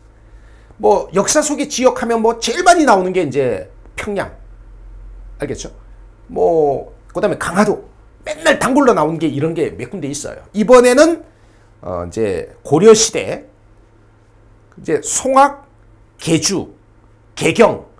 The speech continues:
개성 이게 전부 이제, 어, 이제 지금의 개성과 관련된 거죠. 고려시대 개경이라고 해서 이제 도읍이었죠. 자, 그래서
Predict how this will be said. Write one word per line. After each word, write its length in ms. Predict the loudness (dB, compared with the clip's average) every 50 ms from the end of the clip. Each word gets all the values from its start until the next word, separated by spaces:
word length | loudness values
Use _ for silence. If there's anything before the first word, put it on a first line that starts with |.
| _ _ _ _ -8
개성 500 | -6 -4 -4 -4 -4 -6 -10 -12 -16 -18 -14
이게 180 | -12 -10 -4
전부 260 | 0 0 0 0 0 -2
이제, 480 | -2 -2 0 0 0 -2 -4 -8 -12 -20 _ -20 _ _ _ _ _ _ _ _ _ _
어, 240 | -20 -16 -14 -14 -14 -12
이제 300 | -10 -10 -10 -10 -12 -16 _
지금의 520 | -10 -8 -8 -4 -2 0 2 2 2 0
개성과 380 | -2 -4 -4 -4 0 0 0 0
관련된 420 | -2 -4 -8 -8 -10 -10 -12 -14
거죠. 280 | -16 -16 -18 -18 -20 -20 _ _ _ _ _ _ _ _
고려시대 560 | -4 -2 2 4 4 4 4 2 0 0 0
개경이라고 600 | 0 -2 0 2 2 2 4 2 2 2 2 0
해서 200 | -2 -4 -6 -8
이제 300 | -8 -6 -6 -6 -8 -10 -16 -2 0
도읍이었죠. 560 | 2 2 2 -2 -6 -10 -12 -14 -18 -20 -20 _ _ _ _ _ _ _ _ _ _ _ _ _ _ _ _ _ _ _ _ -20 -20 _ _ _ -6
자, 160 | -4 -4 -2
그래서 500 | -2 -2 -2 -2 -2 -2 -4 -6 -10